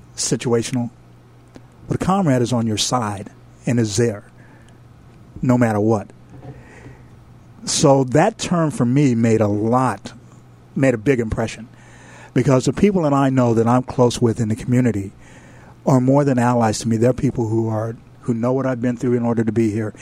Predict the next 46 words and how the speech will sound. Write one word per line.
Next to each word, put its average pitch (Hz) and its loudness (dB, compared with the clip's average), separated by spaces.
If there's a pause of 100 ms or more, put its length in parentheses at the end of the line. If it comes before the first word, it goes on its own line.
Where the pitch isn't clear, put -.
(240)
and 120 -2
support 127 2
it. 110 -2 (160)
They 117 -2
support 123 -4 (160)
everything 120 0
I've 117 0
ever 107 -4
done 107 -4 (500)
in 127 -2
order 117 0
to 110 -6
be 110 0
in 107 -2
this 101 -6
community. 117 -4 (800)
And 120 2
I 120 2
think 127 0 (140)
the 117 0 (560)
biggest 156 0
takeaway 120 -2
for 117 -6
all 120 -2
of 101 -10
us 110 -10
was 123 -8
that 120 -6 (280)
the - -6
community 143 0
wants 113 -2
to 117 -6
have 113 0
this. 95 -12 (320)
This 139 0
has 151 -6
been 143 0
a 127 0
national 120 -2
discussion, - -8 (600)
not 123 2
just 147 -2
an 135 0
L 123 2
A 117 2
discussion. 110 -6